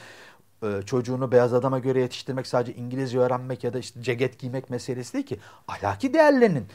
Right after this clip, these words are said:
hayatı algılayışının nasıl değiştiği, ona nasıl cevap verdiğinin nasıl değiştiği önemli. Sonuçta Kızılderililere baktığın zaman diğer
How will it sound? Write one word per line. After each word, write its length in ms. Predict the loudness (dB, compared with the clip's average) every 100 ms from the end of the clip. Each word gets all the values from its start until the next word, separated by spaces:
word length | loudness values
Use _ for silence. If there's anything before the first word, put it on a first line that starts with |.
| -18
hayatı 400 | 0 6 8 6
algılayışının 840 | 4 4 4 2 2 2 2 2 2
nasıl 300 | 2 2 2
değiştiği, 460 | -2 -4 -8 -14 -20 _ _
ona 240 | -4 -2 0
nasıl 240 | -2 0
cevap 380 | 4 6 6 4
verdiğinin 320 | 2 2 -2
nasıl 240 | -4 -4
değiştiği 360 | -8 -10 -12 -16
önemli. 280 | -16 -18 -20 -20 -20 -12
Sonuçta 420 | -6 -4 -2 -2
Kızılderililere 640 | -2 -2 2 4 6 6
baktığın 320 | 4 2 -2 -2
zaman 320 | 0 -2 -4 -10 -20 -20 -20 -8
diğer 320 | 4 6 6